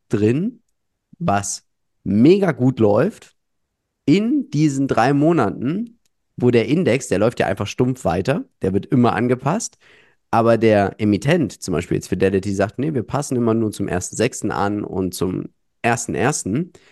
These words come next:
Und dann nehme ich natürlich auch hier die Gewinne wieder mit überproportional. Und deswegen kann es sein,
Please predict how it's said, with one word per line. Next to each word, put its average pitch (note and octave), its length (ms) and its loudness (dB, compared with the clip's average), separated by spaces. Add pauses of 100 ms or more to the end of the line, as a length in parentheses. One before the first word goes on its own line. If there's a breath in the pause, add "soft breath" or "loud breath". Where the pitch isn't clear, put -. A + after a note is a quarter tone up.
(400 soft breath)
Und A2+ 180 0
dann A2+ 100 2
nehme C#3+ 200 4
ich F#3 120 -4
natürlich D3 380 -2
auch A#2+ 100 -2
hier D3 160 0
die C#3+ 100 -4
Gewinne B2 360 2
wieder A2 160 0
mit D3+ 180 0
überproportional. E2 960 -6 (880)
Und - 220 -2
deswegen A#2+ 540 2 (360)
kann C#3+ 380 -2 (220)
es G2+ 180 -6 (120)
sein, A#2 640 -2